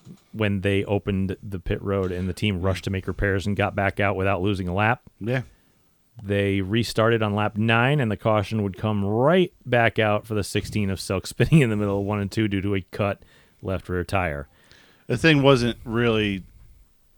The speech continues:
Speaker 2: I mean, they could only do so much to fix
Speaker 1: Mm.
Speaker 2: that thing in time.
Speaker 1: Yeah, I mean, you gotta hurry.
Speaker 2: He just, he just never really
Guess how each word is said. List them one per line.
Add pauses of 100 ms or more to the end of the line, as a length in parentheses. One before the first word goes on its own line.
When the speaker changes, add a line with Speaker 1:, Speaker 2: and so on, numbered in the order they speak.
Speaker 2:
I
mean, (400)
they
could
only
do
so
much (300)
to
fix
Speaker 1:
Mm.
Speaker 2:
that
thing
in
time. (320)
Speaker 1:
Yeah,
I
mean,
you
gotta
hurry.
Speaker 2:
He
just,
he
just
never
really